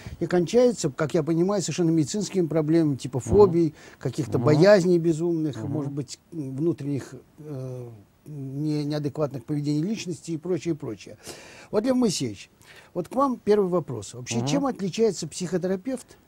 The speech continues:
Speaker 2: Мгм.
Speaker 1: от обычного психолога, от учителя,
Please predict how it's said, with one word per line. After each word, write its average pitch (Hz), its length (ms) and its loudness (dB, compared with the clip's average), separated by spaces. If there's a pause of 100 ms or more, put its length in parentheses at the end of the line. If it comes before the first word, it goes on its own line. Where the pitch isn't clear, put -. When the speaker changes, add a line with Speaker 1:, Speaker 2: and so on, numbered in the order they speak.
(200)
Speaker 2:
Мгм. 135 320 -6 (420)
Speaker 1:
от 208 200 0 (640)
обычного 190 360 0
психолога, 147 760 -6 (180)
от 208 180 -4
учителя, 160 720 -4